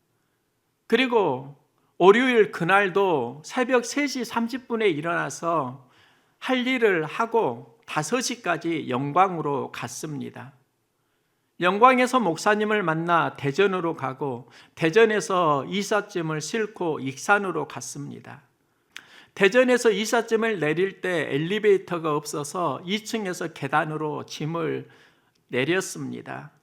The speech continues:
계단을 몇 번 오르니까 다리에서 경련이 일어났습니다. 산에 가서 오후 다섯 시 경에 밥을 먹었습니다. 그게 그날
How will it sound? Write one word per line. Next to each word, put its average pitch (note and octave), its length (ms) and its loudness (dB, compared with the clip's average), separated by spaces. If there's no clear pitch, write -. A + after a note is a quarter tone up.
계단을 B3+ 440 4
몇 D#3+ 240 2
번 A#3 160 10
오르니까 E3 880 0
다리에서 D#3+ 640 -2
경련이 D#3 680 0
일어났습니다. C3+ 1040 -8
산에 A#3 320 4
가서 F3 360 0
오후 F#3+ 300 0
다섯 F3+ 340 -4
시 A#3+ 180 -6
경에 D#3+ 340 -4
밥을 E3 440 0
먹었습니다. B2+ 1000 -10
그게 A3 300 -2
그날 F#3 560 -4